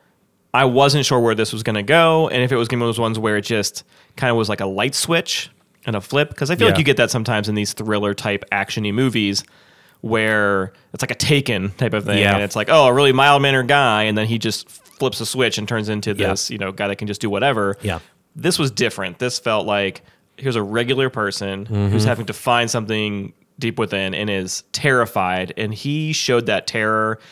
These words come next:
Speaker 1: and that anxiety.
Speaker 2: Yeah.
Speaker 1: When he's in that barn
Speaker 2: I know.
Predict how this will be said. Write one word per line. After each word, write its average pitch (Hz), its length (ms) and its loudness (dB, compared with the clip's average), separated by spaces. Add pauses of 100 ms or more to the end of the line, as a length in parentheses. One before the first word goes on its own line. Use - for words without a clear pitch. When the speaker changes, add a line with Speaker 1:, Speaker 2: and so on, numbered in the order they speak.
(260)
Speaker 1:
and 107 80 -8
that 107 100 0
anxiety. 98 720 -2
Speaker 2:
Yeah. 87 160 -4 (200)
Speaker 1:
When 117 120 -2
he's 165 180 0
in 180 80 2
that 135 240 2
barn 113 480 0 (460)
Speaker 2:
I 98 80 -2
know. 110 260 2